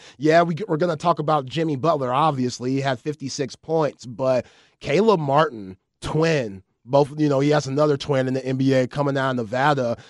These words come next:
I thought he was another guy you could give the game ball to. He hit some huge threes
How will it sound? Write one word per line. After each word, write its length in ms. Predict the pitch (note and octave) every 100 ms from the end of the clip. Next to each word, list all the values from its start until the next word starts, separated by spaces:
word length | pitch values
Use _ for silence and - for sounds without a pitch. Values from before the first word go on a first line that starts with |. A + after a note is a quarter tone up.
| -
I 140 | - F3
thought 300 | E3+ D#3 C#3+
he 160 | D3
was 400 | F3 D#3 D3+ C#3 - -
another 380 | C3 C#3 G3+
guy 220 | D#3+ D3 B2+
you 80 |
could 120 | B2 B2+
give 160 | C3
the 80 | B2
game 240 | B2+ A2+
ball 220 | A2 A2+ G#2+
to. 240 | A#2 E2+ -
He 180 | - F#3+
hit 220 | G3 E3
some 220 | - B2+ A2
huge 760 | - - A3 A#3 A3 F#3 -
threes 560 | - D3 D3 B2+ A2